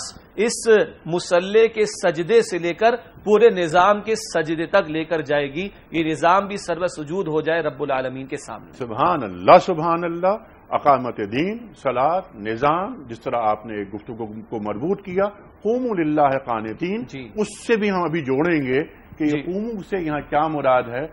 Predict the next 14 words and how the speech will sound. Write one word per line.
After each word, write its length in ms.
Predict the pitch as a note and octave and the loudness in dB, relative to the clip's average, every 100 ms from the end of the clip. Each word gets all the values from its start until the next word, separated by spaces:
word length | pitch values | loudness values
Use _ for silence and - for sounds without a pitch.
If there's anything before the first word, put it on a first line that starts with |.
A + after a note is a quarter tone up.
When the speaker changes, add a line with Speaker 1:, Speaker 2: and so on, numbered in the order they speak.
| - | -14
Speaker 1:
صحیح۔ 240 | - - | -10 -2
Speaker 2:
اور 60 | E3 | -2
صلاۃ 640 | - D3+ C3+ F3+ A3 - | -2 -2 6 6 6 0
کا 60 | E3+ | -2
اور 180 | D3+ C#3+ | -2 -4
قنوت 480 | - D#3+ G3 A#3 | -4 -4 -2 -4
کا 120 | - D3+ | -2 0
آپس 400 | B2 B2 B2 D#3 | 0 -2 -8 -10
میں 100 | C#3+ | -4
کیا 180 | D3+ B2+ | -2 0
تعلق 480 | A#2 G#2 A2 - | -2 -4 -6 -10
ہے۔ 60 | B2 | -12
Speaker 1:
صحیح۔ 140 | D#3+ F#3+ | -12 -12
Speaker 2:
لیکن 420 | F3+ D4 - D3 | -2 -2 0 -4